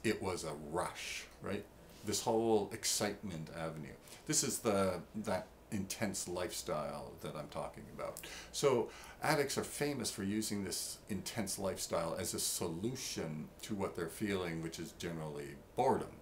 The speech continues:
If there's no adrenaline rush, if nothing's really happening, uh, someone with an addiction problem generally tends to get bored very quickly.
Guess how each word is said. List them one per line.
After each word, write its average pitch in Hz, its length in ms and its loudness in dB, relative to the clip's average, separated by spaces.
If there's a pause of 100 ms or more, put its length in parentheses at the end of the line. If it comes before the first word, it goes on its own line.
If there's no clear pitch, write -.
If 101 180 2
there's 101 220 2
no 101 140 4
adrenaline 101 600 2
rush, 92 380 2
if 82 140 -8
nothing's 82 360 -4
really 101 360 2
happening, 80 580 -4 (560)
uh, 87 320 6
someone 104 320 4
with 87 160 0
an 80 120 -2
addiction 87 340 0
problem 80 280 2
generally 80 500 -2
tends 85 240 -4
to - 40 -10
get - 160 -6
bored 73 280 -4 (180)
very 87 280 -2
quickly. - 560 -12